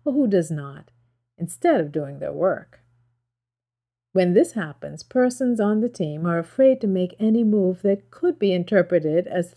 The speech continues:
threatening by the leader. So as you can see, when leaders exhibit low confidence, employees detect this, and as a result,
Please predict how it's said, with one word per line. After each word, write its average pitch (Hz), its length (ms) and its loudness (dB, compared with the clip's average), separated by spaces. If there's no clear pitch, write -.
threatening 220 600 -4
by 156 160 0
the 151 140 0
leader. 165 460 -2
So - 240 -4
as 208 260 6
you 165 120 2
can 143 200 -10
see, 147 380 -10
when 180 180 2
leaders 202 340 6
exhibit 160 480 0
low 175 280 2
confidence, 175 840 -6
employees 269 520 0
detect 247 560 -10
this, - 400 -18
and 160 100 -16
as 151 160 -8
a 147 60 -8
result, 160 720 -2